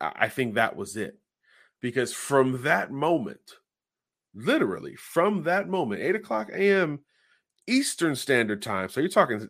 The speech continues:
five A M in Eugene, Oregon, they started rolling.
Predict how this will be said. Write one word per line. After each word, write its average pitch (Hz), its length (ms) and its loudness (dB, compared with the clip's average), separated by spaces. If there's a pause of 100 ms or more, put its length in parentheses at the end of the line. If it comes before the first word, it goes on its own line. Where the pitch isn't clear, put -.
(140)
five 196 480 2
A 180 200 4
M 107 360 2
in 123 200 -4
Eugene, 123 400 -2
Oregon, 98 540 0 (1500)
they 165 160 6
started 104 380 -2
rolling. 107 420 -6